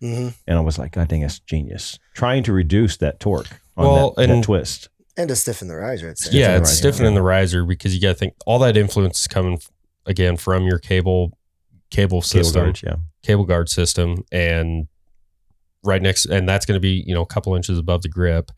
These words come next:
Speaker 2: Right.
Speaker 3: So you got two things that are, the two things that are
Speaker 2: Right
Speaker 3: influence that
Speaker 2: there.
Speaker 3: riser twist
Speaker 2: Right there.
Speaker 3: right next to each
Speaker 2: Yeah.
Speaker 3: other. So if you put something stiffer above and below that,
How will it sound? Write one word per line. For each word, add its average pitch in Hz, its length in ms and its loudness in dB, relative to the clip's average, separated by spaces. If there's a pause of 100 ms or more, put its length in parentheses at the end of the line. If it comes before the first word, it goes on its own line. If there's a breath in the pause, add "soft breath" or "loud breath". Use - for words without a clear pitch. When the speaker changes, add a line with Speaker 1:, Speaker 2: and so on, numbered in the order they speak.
Speaker 2:
Right. 71 200 -4
Speaker 3:
So - 120 -2
you 98 80 4
got 95 220 2
two 131 200 2
things 107 400 2
that 92 140 2
are, 90 280 0
the 92 120 0
two 113 200 0
things 104 240 0
that 95 100 2
are 90 60 2
Speaker 2:
Right 95 140 4
Speaker 3:
influence 104 360 4
that 104 140 4
Speaker 2:
there. 92 80 0
Speaker 3:
riser 95 300 2
twist 85 380 0
Speaker 2:
Right 85 180 2
there. 82 340 -6
Speaker 3:
right 98 160 2
next 98 240 0
to 101 80 2
each 90 180 -2
Speaker 2:
Yeah. 90 120 0
Speaker 3:
other. 82 280 0 (520)
So 110 160 4
if 101 120 0
you 107 60 4
put 123 240 2
something 101 320 0
stiffer 110 440 2
above 98 300 0
and 90 100 0
below 90 300 2
that, 110 360 0